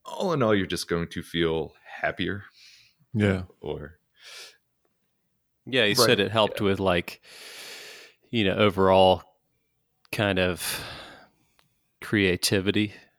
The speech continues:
Speaker 3: sparking creativity, and that leads to happiness and vice versa. And that, that so far they've noticed. And I guess he has a recommended, you know, I guess four days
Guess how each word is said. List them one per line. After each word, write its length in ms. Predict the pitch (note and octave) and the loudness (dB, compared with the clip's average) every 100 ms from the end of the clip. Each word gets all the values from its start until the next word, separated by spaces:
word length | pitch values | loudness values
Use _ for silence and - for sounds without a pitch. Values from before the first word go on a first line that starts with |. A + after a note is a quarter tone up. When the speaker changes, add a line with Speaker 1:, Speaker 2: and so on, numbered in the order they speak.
| _ - | _ -6
Speaker 3:
sparking 540 | - - G2 - F#2+ | -4 2 0 0 -6
creativity, 840 | - F#2+ F2+ - G2+ F#2 G2 F#2+ | -2 0 0 -2 -2 0 0 -2
and 140 | F2 E2+ | -2 -4
that 240 | F2 - - | -4 -6 -10
leads 360 | A2 F#2 - | -6 -4 -4
to 80 | - | -6
happiness 720 | F2+ F2 E2+ F2+ F2 E2+ - | -4 -4 -4 -8 -8 -4 -4
and 140 | F2 F2 | -4 -6
vice 260 | F2 E2+ | -4 -4
versa. 520 | - F2+ F2+ - F2+ - _ - - - - - G2+ | -6 -6 -4 -4 -6 -8 _ -20 -20 -20 -20 -16 -12
And 140 | F2+ | -8
that, 160 | F2+ - | -8 -6
that 160 | F#2 - - | -6 -6 -6
so 240 | - G2 | -2 -2
far 320 | - G2 F2 | 0 0 0
they've 180 | F2 F2 | 0 -4
noticed. 560 | F2+ F2 F2+ F2+ - G2 | -4 -2 -2 -2 -2 -2
And 160 | F2+ | -2
I 80 | F2+ | 0
guess 260 | F2+ F#2+ - | 2 0 2
he 340 | G#2 F#2+ F2+ _ _ - _ - | 2 0 -2 _ _ -20 _ -2
has 240 | G2 F2+ | -2 0
a 80 | F2+ | 0
recommended, 880 | F#2 F#2 G2 F2+ F2+ F2 F2 E2+ - _ _ _ _ _ _ _ | 0 0 -2 0 -2 -2 -2 -4 -12 _ _ _ _ _ _ _
you 120 | G#2 | -6
know, 280 | F2+ E2+ D#2+ _ _ _ _ _ _ _ - | -2 -4 -6 _ _ _ _ _ _ _ -6
I 100 | G2+ | -2
guess 220 | F#2 E2+ | 0 -2
four 320 | - G#2 F#2 | 0 2 2
days 300 | F2 F2+ E2+ | 2 0 0